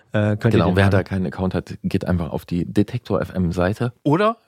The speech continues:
Speaker 2: in die Detektor F M App.
Speaker 1: Und schon wird's wieder kompliziert,
Speaker 2: Ah,
Speaker 1: denn die
Speaker 2: ja.
Speaker 1: gibt's für Android und
Speaker 2: Genau.
Speaker 1: I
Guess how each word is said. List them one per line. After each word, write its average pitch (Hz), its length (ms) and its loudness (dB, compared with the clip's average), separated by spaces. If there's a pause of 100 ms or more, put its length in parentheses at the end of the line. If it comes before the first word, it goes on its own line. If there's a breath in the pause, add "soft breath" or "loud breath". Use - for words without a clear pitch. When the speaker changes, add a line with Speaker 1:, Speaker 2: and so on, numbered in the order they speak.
(160)
Speaker 2:
in 165 120 2
die 170 80 0
Detektor 156 460 -2
F 135 80 -4
M 131 180 2
App. 110 260 0
Speaker 1:
Und 151 160 2
schon 165 200 2
wird's 160 140 0
wieder 139 140 2
kompliziert, 127 420 0
Speaker 2:
Ah, 175 200 2
Speaker 1:
denn 139 160 4
die 151 100 2
Speaker 2:
ja. 139 80 4
Speaker 1:
gibt's - 160 0
für 143 140 2
Android 147 340 2
und 143 100 0
Speaker 2:
Genau. 120 120 2
Speaker 1:
I 123 40 6